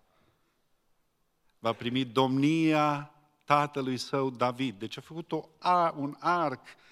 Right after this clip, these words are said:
în istorie, în timp, toate profețiile davidice, mesianice, toate le-a conectat. Și țărâncuța a zis, „Am, am și eu o întrebare.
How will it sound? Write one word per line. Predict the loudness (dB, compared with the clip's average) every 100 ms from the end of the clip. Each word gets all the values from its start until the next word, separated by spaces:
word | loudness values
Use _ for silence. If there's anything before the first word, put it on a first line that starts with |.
| -20 _
în | -4 -2
istorie, | -4 -8 -4 -2 0 -2 -4 -4
în | -4 -4
timp, | -8 -8 -4 -4 -2
toate | -4 -4
profețiile | -4 -4 -4 -6 -8 -6 -2 0
davidice, | 0 -2 -4 -6 -6 -4 -6 -6 -14 -14
mesianice, | 0 0 0 0 2 2 0 -2 -2 -4 -6 -4
toate | -2 -2
le-a | -2 -4
conectat. | -4 -4 -4 -4 -6 -6 -6 _ _ _ _ -20 -20 -20 _ _ _ _ _ _ _ _ -16
Și | -12
țărâncuța | -4 -2 -2 -4 -6 0
a | 0
zis, | 2 0 -2 -6 -20 _ _ _ _ _ _ _ _ _ _
„Am, | -10 -6 -4 -6 -10 -20 _ _ _ _ _ _ _
am | -12
și | -10 -8
eu | -8
o |
întrebare. | -8 -8 -6 -6 -8